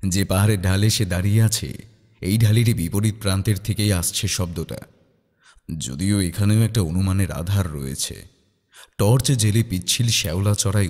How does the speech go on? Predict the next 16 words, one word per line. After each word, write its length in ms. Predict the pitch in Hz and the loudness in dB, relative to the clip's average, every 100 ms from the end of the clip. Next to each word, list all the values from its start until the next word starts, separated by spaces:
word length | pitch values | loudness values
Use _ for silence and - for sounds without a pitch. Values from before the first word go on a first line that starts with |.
| - | -2
উতরাই 380 | 90 - 98 95 | -10 -4 -2 -2
পেরিয়ে 480 | 98 95 76 - - _ - - | -2 -4 -6 -12 -16 _ -16 -4
সে 200 | - 90 | -2 0
দেখতে 300 | 95 - 117 | -2 -2 0
পেল 280 | 92 60 - - _ _ _ - | -2 -4 -12 -18 _ _ _ -4
কিছুটা 360 | 101 107 95 | -2 -2 -2
দূরে 360 | 76 85 101 113 | -4 -2 2 2
একটা 200 | 104 98 | 2 -2
উঁচু 540 | - 101 - 117 107 | -4 -6 -4 -2 -2
ঢালের 400 | 85 90 92 92 | -2 -4 -2 -2
বিপরীতে 680 | 85 87 98 101 98 71 50 - _ _ _ - - | -4 -4 -2 -2 -4 -8 -10 -20 _ _ _ -18 -12
গাছের 380 | 76 85 139 143 | -8 -2 -2 0
পাতায় 420 | 143 139 131 92 | 0 2 2 2
হলদে 360 | 92 98 113 | -2 0 0
আলোর 340 | 92 92 98 92 | 0 0 0 -2
আভা 560 | 87 95 90 - - | -4 -2 -4 -6 -14